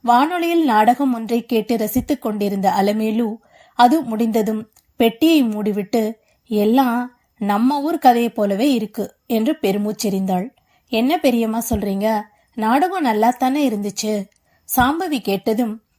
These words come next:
பெரியம்மாவினால் பேசாது இருக்க முடியவில்லை. "உன் பெரியப்பா உசுரோட இருந்தப்ப பஞ்சாயத்துலயும் ஊர் விவகாரங்கள்லயும் ரொம்ப தலையிட்டு கொள்றது பழக்கம். பெரிய தனக்காரர் சட்டநாதன் எல்லாத்துக்கும் தலைவர்னாலும்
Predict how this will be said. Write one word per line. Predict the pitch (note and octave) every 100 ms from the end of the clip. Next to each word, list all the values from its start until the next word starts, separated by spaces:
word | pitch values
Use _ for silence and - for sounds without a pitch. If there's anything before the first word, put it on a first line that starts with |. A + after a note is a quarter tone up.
| _
பெரியம்மாவினால் | - A3 D4+ E4 B3 G3+ G3+ A3+ G3 G#3 _ _ -
பேசாது | A#3+ C4+ C#4+ C4+ D4+
இருக்க | A3 G#3 A3
முடியவில்லை. | G#3+ F#3+ G3 F#3+ F#3 F#3 - _ _ _ -
"உன் | G3+ F#3+
பெரியப்பா | G#3 A#3+ D4+ D4+ A3+ G#3 A#3+ A#3+ -
உசுரோட | B3 C4+ D#4 D#4+ A#3
இருந்தப்ப | G3+ G3+ F#3+ A#3 G3 A3 - _ _
பஞ்சாயத்துலயும் | A3 A3 A#3+ C#4+ C#4 G#3 G#3 G#3 G#3 G3
ஊர் | G3 C#4+ D#4+
விவகாரங்கள்லயும் | G3+ G3 C4 B3+ G#3+ G3+ G3 A3 G#3+ G#3+ _ _
ரொம்ப | - A3+ C#4+
தலையிட்டு | F#4+ A3 G#3+ A3+ A3
கொள்றது | G#3+ G3 F#3+ A#3
பழக்கம். | G#3+ F3+ - G3 - _ _ _
பெரிய | - C4 F#4
தனக்காரர் | G#4 C#4+ B3+ A#3+ A3+ A3 -
சட்டநாதன் | F#3+ C#4+ C#4+ A#3+ G#3 G3+ G#3+ _ _ _ _
எல்லாத்துக்கும் | G3+ A#3 C4+ C4+ D4 E4+
தலைவர்னாலும் | C4 G#3+ A3+ A#3 G#3 G3+ G#3+ A#3 A3